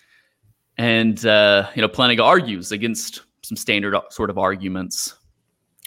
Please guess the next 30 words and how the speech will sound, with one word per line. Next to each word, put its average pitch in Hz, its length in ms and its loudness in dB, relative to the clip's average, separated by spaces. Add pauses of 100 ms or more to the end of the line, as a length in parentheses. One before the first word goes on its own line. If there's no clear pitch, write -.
Like, 127 200 2
you 127 80 6
might 117 200 4
think 120 240 0
one 113 320 2
is 104 180 -4
like, 101 280 -2
uh, 98 220 2 (340)
"Well, 147 100 4
hey, 208 420 0 (420)
<laughs> - 420 -20
um, 113 260 -2 (600)
I 185 100 4
have 196 180 4
a 143 40 4
mind 147 640 4
and 117 260 0
I 127 80 4
have 135 220 -2
this - 260 -8 (380)
body 117 280 2
thing 175 420 -2
and 104 320 -6 (260)
that 110 160 0
looks - 200 0
like 160 140 2
a 123 60 0
body 110 320 2
thing, 143 340 0
s-, - 160 -4